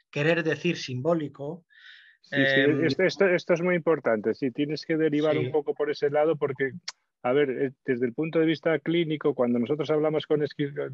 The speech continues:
Speaker 2: con pacientes psicóticos, no, no tienen por qué ser, incluso son pa-, paranoicos esquizofrénicos, también les pasa lo mismo. Es decir, que nosotros no podemos hablar con ellos, se puede decir así,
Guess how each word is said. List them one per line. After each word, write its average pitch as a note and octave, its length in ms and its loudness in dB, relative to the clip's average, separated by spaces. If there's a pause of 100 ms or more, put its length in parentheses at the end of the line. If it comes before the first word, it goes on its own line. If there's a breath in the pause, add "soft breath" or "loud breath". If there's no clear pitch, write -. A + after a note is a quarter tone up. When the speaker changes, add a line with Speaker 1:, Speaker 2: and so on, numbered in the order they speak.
(160)
Speaker 2:
con C3 200 -6
pacientes C#3+ 440 -2
psicóticos, C3+ 600 0
no, D3+ 140 -2
no E3 200 -2
tienen F3+ 220 0
por D3+ 140 -2
qué D3+ 120 2
ser, C#3+ 180 -6
incluso C#3 380 -8
son B2+ 340 -4
pa-, B2+ 140 -4 (400)
paranoicos A2+ 500 0
esquizofrénicos, C#3+ 640 -4
también C3+ 220 0
les B2 100 -4
pasa B2+ 260 -4
lo B2 100 -4
mismo. C3+ 400 -6 (580)
Es C#3 100 2
decir, C#3 160 -2
que D3 100 2
nosotros D#3+ 560 0 (560)
no D#3 240 0
podemos F#3 400 2
hablar D#3 300 2
con D3+ 220 0
ellos, D3+ 380 2
se C3+ 120 -2
puede C#3+ 200 2
decir C3+ 160 0
así, C3+ 240 0